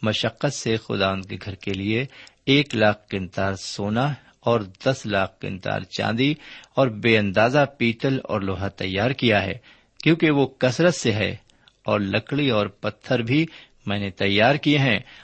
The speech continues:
اور تو ان کو اور بڑھا سکتا ہے۔" سامعین، حضرت داؤد جانتے تھے کہ سلیمان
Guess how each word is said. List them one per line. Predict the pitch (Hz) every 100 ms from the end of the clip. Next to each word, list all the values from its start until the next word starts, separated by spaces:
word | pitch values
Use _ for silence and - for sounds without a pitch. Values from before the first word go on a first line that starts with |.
| -
اور | 120 139
تو | 135 - 117
ان | 98 90
کو | 131 131 117 _ _ -
اور | 123 135 143 - _ _ 117 95
بڑھا | 98 98 95
سکتا | 104 - 101 95
ہے۔" | 107 _ _ _ _ _ _ _ _ _ _ _ _ _ -
سامعین، | 147 147 156
حضرت | 143 123 131 113
داؤد | 120 123 107
جانتے | 110 107 113
تھے | - 127
کہ | 117 110
سلیمان | 101 110 104 101 101 101